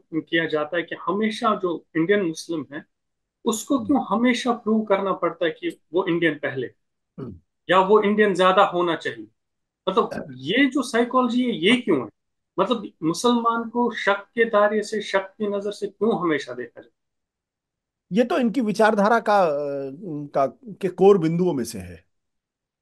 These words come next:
Speaker 2: अगर आप इनकी विचारधारा को देखेंगे, गोलवलकर की विचारधारा को देखेंगे, उनकी जो, उनकी जो राइटिंग्स वगैरह आप पढ़ेंगे, तो वो तो बहुत स्पष्ट तौर पे लिखते हैं कि मुसलमान जहां रहते हैं, वो एक तरीके से मिनी पाकिस्तान बना लेते हैं। अब इस सोच, इस सोच को आप नहीं बदल सकते उनकी, ये उनकी सोच है।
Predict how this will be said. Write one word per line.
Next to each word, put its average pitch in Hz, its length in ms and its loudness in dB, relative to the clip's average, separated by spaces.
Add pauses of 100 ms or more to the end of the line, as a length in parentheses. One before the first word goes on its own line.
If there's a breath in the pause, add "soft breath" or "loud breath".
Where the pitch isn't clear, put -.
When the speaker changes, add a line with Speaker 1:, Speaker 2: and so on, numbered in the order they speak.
(180)
Speaker 2:
अगर 139 240 2
आप 175 160 2
इनकी 170 200 -6
विचारधारा 147 500 -2
को 160 140 -6
देखेंगे, 151 360 -4
गोलवलकर 139 500 0
की 147 120 -10
विचारधारा 131 500 -4
को 139 120 -8
देखेंगे, 127 420 -8
उनकी 131 300 -6
जो, 123 200 -4
उनकी 127 320 -10
जो 123 120 -6
राइटिंग्स 131 760 -4
वगैरह 120 180 -4
आप 107 120 -6
पढ़ेंगे, 101 320 -12 (600)
तो 269 100 -6
वो 165 180 -2
तो 208 140 6
बहुत 180 340 -4
स्पष्ट - 340 -8
तौर 151 200 0
पे 165 100 -6
लिखते 139 300 -4
हैं 135 100 -4
कि 143 100 -6
मुसलमान 165 480 -2
जहां 175 220 0
रहते 170 240 2
हैं, 170 140 -2
वो 160 180 0
एक 151 120 -6
तरीके 143 220 -4
से 147 120 -8
मिनी 139 200 -4
पाकिस्तान 123 480 -6
बना 95 220 -8
लेते 92 280 -16
हैं। 85 140 -20 (420)
अब 185 180 4
इस - 180 2
सोच, 214 380 4
इस 185 420 0
सोच 214 240 0
को 254 120 2
आप 190 200 6
नहीं 185 120 0
बदल 110 220 -2
सकते - 260 -14
उनकी, 87 240 -12
ये 143 80 -2
उनकी 185 200 0
सोच - 440 4
है। - 140 -18